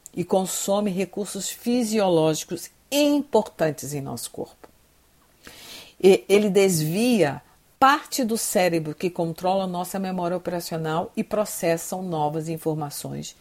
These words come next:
prejudicando o nosso pensamento analítico, a criatividade e a resolução de problemas. Dessa forma, trabalhar com medo fica difícil.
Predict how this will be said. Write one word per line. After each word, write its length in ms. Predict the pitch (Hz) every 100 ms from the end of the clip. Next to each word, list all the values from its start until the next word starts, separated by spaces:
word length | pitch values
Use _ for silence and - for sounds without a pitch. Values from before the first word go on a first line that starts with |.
| - - - _
prejudicando 1080 | - 247 247 233 220 196 196 180 180 185 202
o 80 | 208
nosso 380 | 190 165 165 -
pensamento 580 | 160 160 170 165 151 160
analítico, 680 | 165 165 143 - - 147 - -
a 100 | -
criatividade 1160 | - - 220 233 233 - 185 160 143 147 147 160 - -
e 180 | 170 165
a 160 | 160 151 -
resolução 840 | 208 247 240 226 214 202 - 170 165
de 120 | 170
problemas. 800 | 165 175 156 131 120 131 - - _ _ - - - - -
Dessa 480 | 151 170 165 147 139
forma, 760 | - - 170 160 147 139 135 - _ _
trabalhar 540 | - 160 156 151 165 160
com 220 | - 147
medo 420 | 147 170 160 143
fica 300 | - 165 165
difícil. 1200 | 151 160 233 226 - - 202 233 - - - 131